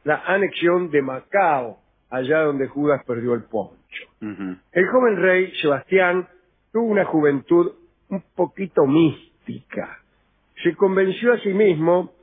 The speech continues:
Speaker 1: de que era un gran capitán de Jesús en una gloriosa cruzada contra la expansión del poder turco en el norte de África. En medio de aquel berretín de cruzado, armó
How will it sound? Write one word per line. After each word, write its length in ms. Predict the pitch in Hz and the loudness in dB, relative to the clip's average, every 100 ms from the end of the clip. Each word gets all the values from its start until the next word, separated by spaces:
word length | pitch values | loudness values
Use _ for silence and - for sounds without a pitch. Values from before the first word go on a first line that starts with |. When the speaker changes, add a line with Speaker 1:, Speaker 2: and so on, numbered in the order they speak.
| _ _ | _ _
Speaker 1:
de 160 | 180 185 | -4 -2
que 120 | 240 | 0
era 360 | 226 214 196 _ _ _ - | 0 0 -4 _ _ _ -2
un 240 | 240 226 | 0 2
gran 340 | 208 226 233 | 2 2 0
capitán 760 | - 190 151 160 170 196 196 175 | -2 -2 -2 -4 0 0 0 0
de 180 | 160 147 | -2 -2
Jesús 840 | - 135 - 214 156 139 147 - _ _ - | -4 -6 -4 -2 0 -2 -6 -16 _ _ -2
en 140 | 180 | 0
una 260 | 240 220 170 _ | 2 0 -2 _
gloriosa 760 | 175 165 160 233 220 - 156 143 | 0 0 0 0 0 0 -2 -2
cruzada 720 | 135 123 - 202 196 170 147 | -6 -8 -2 0 2 0 -2
contra 260 | 143 131 131 | -4 -2 -2
la 80 | |
expansión 600 | 135 - 131 127 185 185 156 | -4 -4 -8 -4 -2 0 0
del 180 | 147 | -4
poder 400 | - 139 170 165 | -4 -2 -2 -2
turco 640 | - 196 151 135 147 151 - _ _ _ | 0 2 2 -2 -2 -2 -6 _ _ _
en 160 | 185 180 | 0 0
el 160 | 151 | 2
norte 320 | 147 147 - | 0 0 -4
de 160 | 127 117 | -6 -8
África. 180 | - _ _ _ _ _ _ _ _ _ _ | -10 _ _ _ _ _ _ _ _ _ _
En 160 | 151 156 | -2 0
medio 360 | 214 269 226 185 | 2 2 2 2
de 100 | 147 | 2
aquel 280 | 143 196 180 | 0 -2 0
berretín 720 | 151 139 139 135 208 180 147 | 0 0 -4 -4 -4 -2 -2
de 140 | 139 | -4
cruzado, 800 | 151 156 - 214 151 127 135 156 _ _ _ _ _ | -4 -4 0 0 0 0 0 -2 _ _ _ _ _
armó 600 | 175 196 208 240 233 220 | -2 -2 2 4 4 0